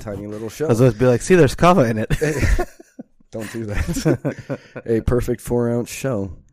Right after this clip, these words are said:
Speaker 2: Yeah. <laughs>
Speaker 1: And it's just very handy for the drinking.
Speaker 2: Yeah. <laughs> It's awesome.
Speaker 1: So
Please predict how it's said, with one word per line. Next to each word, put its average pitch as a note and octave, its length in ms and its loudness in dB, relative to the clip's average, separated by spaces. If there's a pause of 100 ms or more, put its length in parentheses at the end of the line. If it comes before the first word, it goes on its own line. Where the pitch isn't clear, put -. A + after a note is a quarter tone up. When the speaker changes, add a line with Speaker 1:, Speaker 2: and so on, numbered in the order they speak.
Speaker 2:
Yeah. A2 340 -6
<laughs> - 1080 -8
Speaker 1:
And G#2 640 -8 (280)
it's - 360 -16
just - 260 -20 (160)
very C3+ 320 -6
handy A2 380 -4
for G2+ 280 -8
the G2 140 -12
drinking. F#2+ 480 -12 (400)
Speaker 2:
Yeah. G2 200 -12 (120)
<laughs> - 1040 -12
It's A#2 200 -14
awesome. F#2 340 -10 (1800)
Speaker 1:
So G#2 340 -10